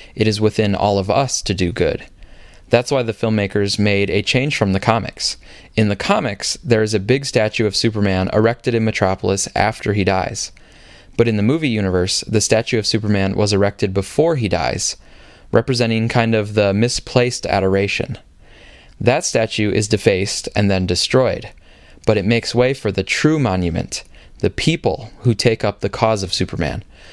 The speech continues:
selflessness, quiet strength, and instinct and courage to help others. If you think about this message together with Bruce's redemptive words, it's hard for me to believe that people still don't see the hope and optimism in this movie.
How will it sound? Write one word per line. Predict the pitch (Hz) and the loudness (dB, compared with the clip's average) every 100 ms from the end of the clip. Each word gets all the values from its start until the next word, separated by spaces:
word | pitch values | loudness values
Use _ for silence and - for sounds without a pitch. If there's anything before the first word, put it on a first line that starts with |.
| - | -14
selflessness, | - - 110 - 113 - 107 107 - - - | -2 0 0 0 -2 0 0 0 -4 -8 -2
quiet | 110 113 - | 0 0 0
strength, | - 101 92 - - - | -2 0 0 -4 -8 -2
and | 101 | 0
instinct | 110 110 - 110 107 | 2 0 0 0 0
and | 104 | -2
courage | - 101 95 - | 0 0 0 -2
to | 101 | 0
help | 101 - - | 0 0 -2
others. | 95 - - - - - - - - - - - - | -2 -4 -6 -10 -12 -20 -20 -20 -20 -20 -20 -20 -8
If | - 117 | -2 2
you | 123 | 2
think | 190 | 2
about | 190 131 - | 0 0 -2
this | 131 - | -4 -2
message | 110 - 104 98 | -2 0 -2 -2
together | - 113 113 117 | 0 2 2 2
with | 107 - | -2 0
Bruce's | 113 110 113 104 | 0 0 0 2
redemptive | 104 104 107 110 95 | 2 2 0 -2 0
words, | 104 120 95 90 95 - - - - - - | 2 2 2 0 -4 -6 -10 -20 -20 -14 -4
it's | - - | -2 2
hard | 139 165 | 2 0
for | - | -2
me | 120 120 | 0 0
to | 104 | 0
believe | 107 101 95 98 | 0 0 0 0
that | 101 | 0
people | - 120 123 | 2 0 0
still | - - 120 | -2 2 2
don't | 117 107 | 0 -2
see | - 113 | 0 0
the | 107 101 | 0 0
hope | 139 139 | 0 0
and | - 107 | -2 -4
optimism | - 120 - 107 98 98 98 | -2 -2 -2 -2 0 0 0
in | 101 | 0
this | 92 - | 0 0
movie. | 113 - - | 0 -2 -10